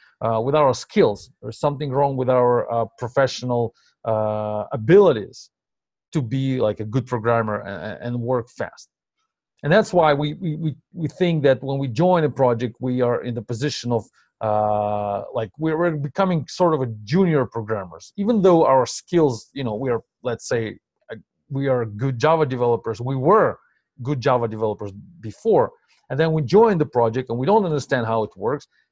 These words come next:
And we stay, like, at the level of junior developers for quite a long time. And then in, in half a year or a year,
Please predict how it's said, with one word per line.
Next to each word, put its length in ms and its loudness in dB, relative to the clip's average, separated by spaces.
And 100 -2
we 100 -2
stay, 340 2
like, 280 4
at 100 0
the 80 0
level 360 4
of 100 -4
junior 380 2
developers 640 -2
for 200 -8
quite 280 2
a 40 2
long 280 0
time. 260 -2
And 160 0
then 160 4
in, 320 -2
in 140 -6
half 320 0
a 60 -4
year 420 0
or 240 -2
a 40 -4
year, 520 0